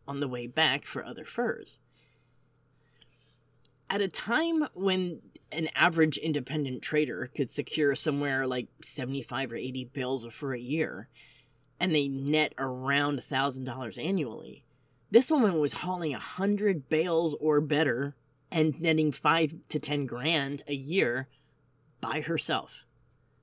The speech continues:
The agent of the American Fur Company was a man named Ramsey Crooks, and he was stationed at Mackinac Island.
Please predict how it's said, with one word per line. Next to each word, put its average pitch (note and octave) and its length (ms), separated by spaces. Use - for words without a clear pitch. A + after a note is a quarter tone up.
The G3+ 260
agent G3+ 560
of D3+ 220
the D3+ 120
American C#3+ 380
Fur A#3 220
Company D3 320
was C3+ 160
a D3 40
man A#2+ 280
named B2+ 220
Ramsey A2 360
Crooks, - 540
and C#3 100
he G#3 100
was B3 120
stationed D#3+ 380
at A#2+ 80
Mackinac A#2 520
Island. C3+ 540